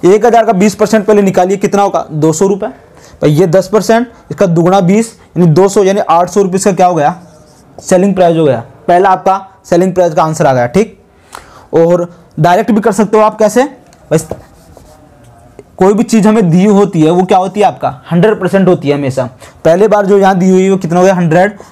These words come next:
हंड्रेड यानी यह है तो एटी यानी कितना हुआ, एट, हाँ, बीस परसेंट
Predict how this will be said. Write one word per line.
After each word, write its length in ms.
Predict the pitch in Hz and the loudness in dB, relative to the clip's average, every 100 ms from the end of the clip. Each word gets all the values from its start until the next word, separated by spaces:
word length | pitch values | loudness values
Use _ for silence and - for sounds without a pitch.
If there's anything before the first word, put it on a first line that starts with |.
| - | -2
हंड्रेड 300 | 165 185 208 | 2 2 2
यानी 140 | 208 | 0
यह 140 | 196 185 | 2 0
है 80 | 196 | 0
तो 80 | 185 | 0
एटी 280 | 175 208 | -2 0
यानी 140 | 196 190 | 0 0
कितना 240 | 180 185 | 0 0
हुआ, 240 | 185 143 131 - | 0 0 -4 -6
एट, 220 | 160 151 - - - _ _ _ - | -4 -4 -10 -20 -20 _ _ _ -2
हाँ, 200 | 170 151 | -2 0
बीस 180 | 196 | -2
परसेंट 320 | - 196 220 | -2 -2 0